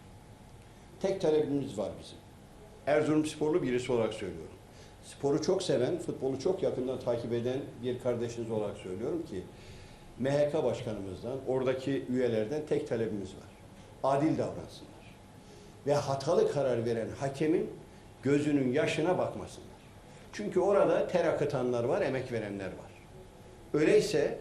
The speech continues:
talebimiz budur Ferhat Bey'den. Bu yeni dönem inşallah hayır uğur getirsin. Kendisini de tebrik ediyoruz. Erzurumspor camiası olarak hayırlı uğurlu olsun. Ama beklentimizi de kayda geçiyoruz. Nedir bu beklentimiz?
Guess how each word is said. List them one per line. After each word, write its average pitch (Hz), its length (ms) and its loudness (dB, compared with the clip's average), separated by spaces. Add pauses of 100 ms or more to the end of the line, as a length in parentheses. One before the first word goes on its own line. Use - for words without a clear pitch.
(120)
talebimiz 151 560 4
budur 160 240 4
Ferhat 110 420 -2
Bey'den. 110 300 -2 (120)
Bu 143 80 0
yeni 151 280 4
dönem 151 280 4
inşallah 139 420 2
hayır 139 200 4
uğur 147 200 4
getirsin. 123 600 -2 (500)
Kendisini 143 420 0
de 151 120 4
tebrik 139 340 0
ediyoruz. 113 420 2 (320)
Erzurumspor 127 680 0
camiası 120 540 0
olarak 107 260 -2 (180)
hayırlı 123 320 0
uğurlu 123 280 2
olsun. 117 300 -2 (760)
Ama 139 340 2 (360)
beklentimizi 147 640 0
de 202 80 2
kayda 143 280 4
geçiyoruz. - 640 -4
Nedir 180 340 4
bu 143 100 0
beklentimiz? 123 600 -2